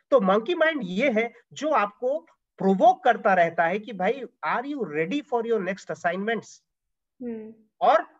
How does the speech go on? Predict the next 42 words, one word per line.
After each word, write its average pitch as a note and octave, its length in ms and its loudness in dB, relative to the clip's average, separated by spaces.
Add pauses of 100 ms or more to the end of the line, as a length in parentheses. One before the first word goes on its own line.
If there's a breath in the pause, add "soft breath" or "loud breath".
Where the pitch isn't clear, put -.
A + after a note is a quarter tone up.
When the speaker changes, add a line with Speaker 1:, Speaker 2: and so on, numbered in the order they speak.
(140)
Speaker 1:
आप A#3+ 280 2 (160)
तब G#3+ 260 -2
तक F4+ 160 2
उसको D#4 260 -2
कंफर्टेबल A3 600 2
नहीं G3 180 0
कर G3+ 160 -2
पाओगे, F#3+ 540 -2 (180)
उसको F3 300 -8
शांत B3 400 0
नहीं G#3+ 200 0
करा D#3+ 220 0
पाओगे, D#3 420 -6 (220)
जब E3+ 160 -4 (120)
तक A3 140 -4
आप F#3+ 120 -6
उसके - 280 -18
लिए G3+ 120 -8
तैयार B2+ 500 -4
नहीं A#2 200 -14
हो। A#2+ 100 -14
You C3+ 120 -10
are C#3 100 -10
not D#3+ 160 -8
ready B2+ 280 -16
for - 160 -18
that। - 300 -20 (240 soft breath)
अगले G3 260 4
दिन A#3+ 180 2
आप A3 160 0
ऑफिस A3+ 340 -4
जा G#3+ 180 2
रहे A#3 140 2
हो, C#4 240 -4 (160)
आपका F3+ 240 -2
मंकी E3 280 -4
माइंड G3+ 240 -4
बोलेगा, F#3+ 280 -6
"भाई, F#3+ 160 -4
आपका E3+ 260 -4
प्रेजेंटेशन E3 640 -8
है, G#3 200 -6